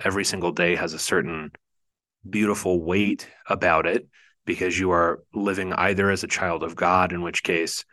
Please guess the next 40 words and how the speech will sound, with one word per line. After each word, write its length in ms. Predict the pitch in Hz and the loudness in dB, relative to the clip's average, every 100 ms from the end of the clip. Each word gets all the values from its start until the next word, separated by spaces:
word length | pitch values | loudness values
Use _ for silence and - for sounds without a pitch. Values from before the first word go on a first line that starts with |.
| _ _ - | _ _ -8
the 80 | |
Father 340 | - 90 87 85 | 0 2 2 2
is 160 | 80 | -2
caring 420 | - - 92 92 90 | -4 0 2 2 -2
for 200 | - 90 | -6 -4
you, 540 | 87 87 87 85 82 _ _ | -2 0 2 0 -4 _ _
giving 280 | 95 92 98 | -4 -2 -2
you 140 | 90 | -4
gifts, 720 | 85 90 87 80 85 - - - - - _ | 0 0 2 0 -4 -4 -4 -6 -14 -20 _
seeing 500 | - - 110 107 101 | -8 -2 2 2 0
what 160 | 95 92 | 0 0
is 160 | 90 85 | 0 0
done 320 | 90 90 90 | 2 2 0
even 220 | 90 87 | -2 -4
when 100 | 85 | -4
the 80 | 82 | 2
right 220 | 85 87 | 2 2
hand 180 | 87 87 | -2 -4
doesn't 220 | 85 87 | -4 -4
know 80 | 85 | -4
what 100 | 80 | -2
the 60 | |
left 240 | 85 87 - | -2 -2 -2
hand 120 | 90 | -2
is 120 | 85 | -2
doing, 300 | - 85 82 - - - - _ - | 2 0 0 -12 -20 -20 -20 _ -2
or 240 | 135 135 | 2 2
you 180 | 131 123 | 2 2
are 160 | 104 | 2
living 500 | 98 95 92 92 87 | 0 -2 -2 -4 -6
as 220 | 87 87 90 | -4 -2 0
a 100 | 85 76 _ | -2 -4 _
rebel 680 | 78 - 87 92 104 98 92 | -14 -2 2 4 4 2 0
against 420 | 92 87 82 - | -4 -4 -4 -6
him, 280 | 80 78 87 - | -6 -8 -8 -6
as 120 | 87 | -6
a 60 | - | -4
slave 560 | - - 87 95 113 | -4 -2 0 2 2
to 120 | - - | 0 -4
sin, 500 | - 87 78 87 | -2 -2 -4 -6